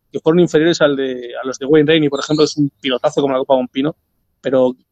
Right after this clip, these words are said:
Kevin era más carismático. Y luego, sobre Duhan, eh, decir que era buenísimo, pero no era carismático. Eh, le importaba más el resultado que el quedar bien ante los aficionados o los periodistas.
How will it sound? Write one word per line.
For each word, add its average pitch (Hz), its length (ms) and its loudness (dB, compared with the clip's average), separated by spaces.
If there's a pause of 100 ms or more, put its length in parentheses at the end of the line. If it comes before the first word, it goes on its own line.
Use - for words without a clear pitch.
(100)
Kevin 151 260 2
era 147 140 2
más 143 200 -2
carismático. 131 760 -6 (400)
Y 190 100 4
luego, 214 340 4 (300)
sobre 160 260 -2 (100)
Duhan, 202 640 0 (280)
eh, 139 440 0
decir 147 320 0
que 117 480 -4
era 123 200 -2
buenísimo, 170 680 0
pero 139 520 -4
no 165 160 2
era 151 100 0
carismático. 139 640 -4 (460)
Eh, 135 120 -8
le 135 60 -2
importaba 151 400 0
más 160 220 -2
el 160 80 2
resultado 156 440 0
que 175 60 -4
el 156 80 -2
quedar 147 300 -2
bien 156 180 2
ante 139 220 -4
los 139 140 -4
aficionados 139 520 -6
o 139 40 -4
los 139 100 -6
periodistas. 131 640 -8